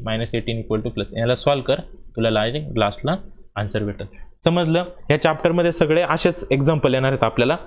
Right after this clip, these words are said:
आणि एक्सरसाइजमध्ये सुद्धा ह्याच टाईपचे एक्झाम्पल असतील. त्याच्यामुळे तू काय करायचं, हे एक्झाम्पल नीट पहा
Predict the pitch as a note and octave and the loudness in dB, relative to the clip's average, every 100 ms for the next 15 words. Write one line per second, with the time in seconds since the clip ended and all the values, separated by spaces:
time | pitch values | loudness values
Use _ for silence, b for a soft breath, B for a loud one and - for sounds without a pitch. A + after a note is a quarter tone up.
0 | - - A#2+ D3 - D#3 D#3 D#3+ E3 D#3 | -12 -2 0 2 2 2 2 2 2 2
1 | D#3 C#3+ D#3 D#3+ - D#3+ C#3+ C#3+ C#3 C#3 | 2 2 2 2 2 2 2 2 2 2
2 | A#2+ A2 - - - - A#2+ C3+ C3+ C3 | 2 2 2 -2 -2 -2 0 2 0 2
3 | D3+ D3+ C#3+ D3 C#3+ C#3+ D3+ D3 D3 D#3+ | 2 2 2 2 2 2 2 2 2 0
4 | - - F3 | 0 0 2